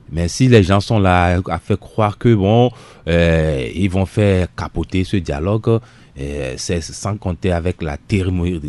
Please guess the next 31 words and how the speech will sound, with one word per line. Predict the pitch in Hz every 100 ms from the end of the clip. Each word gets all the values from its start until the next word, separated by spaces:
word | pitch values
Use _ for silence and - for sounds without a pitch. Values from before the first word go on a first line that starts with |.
| 67 67
la | 69 76
témérité, | - 87 85 82 73 120 95 - - -
euh, | 73 73 73 71 69 69
de, | 73
du | 76 90
facilitateur, | - 76 85 76 73 - 151 101 90 - - -
et | - 82 82 76 -
qui | - 107 120 117
fait, | 113 117 113 -
qui | -
s'est | 110 117
fait | -
sien | 117 - 151 165 165 - - _ -
de | 101
résoudre | 101 95 92 127 120
ce | -
problème-là. | 107 92 92 202 254 262 226 175 69 69
Je | 73
l'ai | 101
dit, | 107 104
le |
problème | 107 101 95 120 117
qui | 113
se | 90
pose | - 98 -
aujourd'hui | 82 73 76 80 85 - -
au | 80
Togo | 85 78 85
n'est | 82
pas | 82 104
seulement | - 80 78 87 104